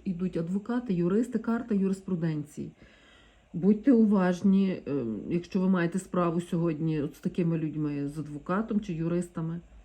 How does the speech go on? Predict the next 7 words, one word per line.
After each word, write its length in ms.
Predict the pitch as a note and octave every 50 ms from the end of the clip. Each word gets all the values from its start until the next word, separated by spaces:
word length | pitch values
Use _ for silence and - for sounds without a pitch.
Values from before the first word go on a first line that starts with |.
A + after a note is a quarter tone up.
| - _ _ _ _ _ _ _ _ - -
що 240 | - - - G3
вони 240 | F3+ F3+ F3+ F3 E3+
вам 180 | E3+ D#3 D#3 D#3+
говорять. 540 | E3 D#3+ D3+ D3+ D3+ D3 D3+ E3 - - -
Ретельно 480 | - F3+ F3+ E3+ - F#3+ F#3 F#3+ G3 G3+
все 200 | G3 - - F#3
перевіряйте. 840 | F#3 - F#3 F3+ F3+ E3+ F3 E3+ D#3+ C#3+ C#3 C#3+ C#3+ - - -